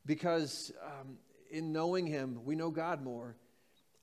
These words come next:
I hope it brings calmness to your heart to know that God has moved in your direction. And I hope that as you think on this, that you just realize that,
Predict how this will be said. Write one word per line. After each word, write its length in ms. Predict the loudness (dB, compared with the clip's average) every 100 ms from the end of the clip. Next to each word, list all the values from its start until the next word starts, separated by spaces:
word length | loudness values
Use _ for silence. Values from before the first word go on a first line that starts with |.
| _
I 220 | -8 -4
hope 240 | 2 4 4
it 100 | 4
brings 300 | 2 2 0
calmness 680 | 2 2 2 -2 -6 -10 -4
to 100 | -2
your 100 | 0
heart 360 | 2 0 0
to 100 | -4
know 220 | 2 2
that 140 | 2 2
God 240 | 4 4
has 120 | 2
moved 260 | 0 0 0
in 100 | -2
your 120 | -2
direction. 580 | 0 0 -2 -6 -8 -10 -16 _ _ _ _ -20 -18 -14 -6
And 160 | -2 0
I 120 | 2
hope 380 | 6 6 6 4
that 220 | 2 2 -10 -8
as 280 | 0 2 2
you 60 |
think 280 | 2 2 4
on 140 | 2
this, 220 | 4 2 2
that 140 | 0
you 80 | 2
just 220 | 0 2
realize 420 | 4 6 6 4
that, 160 | 2 -2